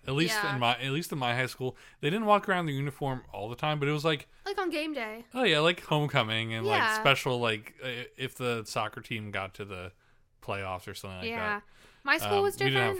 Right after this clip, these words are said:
Speaker 1: football team, so.
Speaker 2: Uh, your school didn't have uniforms.
Speaker 1: Yeah.
Speaker 2: Mine did, even though it was a public school, we had enforced uniforms. Uh, 'cause they thought it would help bullying, but, uh, spoiler alert, it did not.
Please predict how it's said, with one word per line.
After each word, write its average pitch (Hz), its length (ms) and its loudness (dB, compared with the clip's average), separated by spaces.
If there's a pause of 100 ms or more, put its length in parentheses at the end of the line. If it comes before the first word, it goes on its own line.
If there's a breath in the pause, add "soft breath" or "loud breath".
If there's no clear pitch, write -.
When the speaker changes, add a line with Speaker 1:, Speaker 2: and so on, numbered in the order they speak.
(120)
Speaker 1:
football 87 120 -8
team, 92 360 -10
so. 87 280 -10
Speaker 2:
Uh, 254 60 2
your 254 260 0
school 494 280 0
didn't 403 200 0
have 285 220 -6
uniforms. 220 880 -6
Speaker 1:
Yeah. 90 260 -4 (360)
Speaker 2:
Mine 294 400 2
did, 254 260 0
even 247 220 -4
though 247 100 0
it 233 40 -4
was 226 80 -8
a 214 40 -10
public 233 380 -4
school, 214 380 -4
we 220 100 -6
had 220 220 -2
enforced 208 480 -8
uniforms. 202 920 -10 (100)
Uh, 226 120 -2
'cause 262 100 -8
they 269 100 -2
thought 285 180 4
it - 20 4
would 294 80 0
help 339 160 2
bullying, 330 480 0
but, 254 220 0 (140)
uh, 254 300 0 (120)
spoiler 269 320 -2
alert, 269 360 -2
it 262 80 -12
did 320 140 -6
not. 277 320 -2